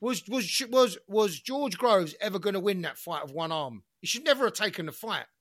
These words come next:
Never. He should have maybe, but he couldn't prolong the fight 'cause there was contractual issues and, you know, purses and that fucking tournament, I think, had been stretched out long enough anyway. So they were looking to finish the fight anyway. So George Groves just went in there, he knew he was gonna retire anyway,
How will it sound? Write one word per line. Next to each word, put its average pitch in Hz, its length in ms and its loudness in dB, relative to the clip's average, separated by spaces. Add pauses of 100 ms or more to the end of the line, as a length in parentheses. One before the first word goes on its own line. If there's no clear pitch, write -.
(440)
Never. 165 440 0 (340)
He 170 80 -10
should 240 180 -4
have 196 160 0 (240)
maybe, 175 420 -4
but 190 100 -10
he 147 60 -10
couldn't 208 260 -6
prolong 208 320 0
the 165 60 -2
fight 165 340 0 (280)
'cause 151 140 -8
there 170 80 -2
was 156 140 -6
contractual 170 680 -4
issues 165 580 -4 (360)
and, 156 420 -2
you 170 100 -10
know, 143 160 -4
purses 180 680 0
and 156 160 -6
that 175 180 -2
fucking 160 360 -10
tournament, 160 560 -4 (260)
I 160 80 -2
think, 165 240 -2
had 147 140 -12
been 156 120 -4
stretched - 460 -6
out 156 180 -2
long 156 140 -2
enough 151 260 -4
anyway. 143 300 -6
So - 140 -12
they 165 80 0
were 170 40 0
looking 185 300 -2
to 143 100 -14
finish 160 320 -8
the 135 60 -20
fight 147 320 -8 (500)
anyway. 151 360 -4
So 151 160 -10
George 180 280 -2
Groves 156 280 2
just 143 160 -10
went 156 120 0
in 151 80 -6
there, 143 120 -6
he 147 60 -8
knew 170 100 -2
he 165 80 0
was 139 100 -10
gonna 139 140 -10
retire 135 460 -8
anyway, 123 380 -12